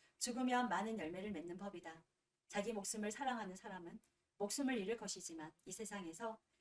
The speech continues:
자기 목숨을 미워하는 사람은 영원히 목숨을 보존할 것이다. 누구든지 나를 섬기려면 나를 따르라.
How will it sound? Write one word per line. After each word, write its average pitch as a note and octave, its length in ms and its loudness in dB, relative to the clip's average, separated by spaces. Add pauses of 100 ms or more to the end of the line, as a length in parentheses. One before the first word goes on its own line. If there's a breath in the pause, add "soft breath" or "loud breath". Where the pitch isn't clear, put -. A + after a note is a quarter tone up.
자기 A3 280 6
목숨을 A3+ 420 0
미워하는 F#3+ 400 0
사람은 F#3 380 -4
영원히 E3+ 420 -2 (260)
목숨을 G3+ 400 -2
보존할 F#3 380 -8
것이다. E3 440 -8 (360)
누구든지 G#3+ 540 2
나를 F3 220 2
섬기려면 F3 640 -4 (360)
나를 G#3+ 260 4
따르라. F3+ 400 -6